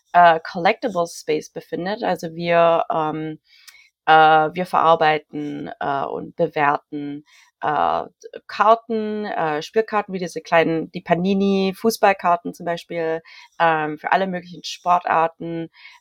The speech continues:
ähm, oder Pokémon-Karten zum Beispiel. Wir, äh, bewerten, äh, Münzen und Aut-, Aut-, Authentication, äh, machen Authentication für den, für die,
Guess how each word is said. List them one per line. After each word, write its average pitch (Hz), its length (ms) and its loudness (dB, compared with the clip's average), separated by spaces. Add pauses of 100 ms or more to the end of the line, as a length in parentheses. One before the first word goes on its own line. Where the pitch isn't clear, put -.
ähm, 147 600 2
oder - 160 -6
Pokémon-Karten 180 920 -2
zum 165 160 -10
Beispiel. 156 720 -2
Wir, 156 480 0 (400)
äh, 151 280 6
bewerten, 156 800 0 (720)
äh, 123 220 4
Münzen 220 720 2
und - 180 -4
Aut-, - 320 0
Aut-, 180 200 -2 (520)
Authentication, 202 1300 -2
äh, 165 280 6
machen 170 300 -2
Authentication 190 680 -2
für 190 160 0
den, 190 240 -4
für - 180 -8
die, 190 240 -6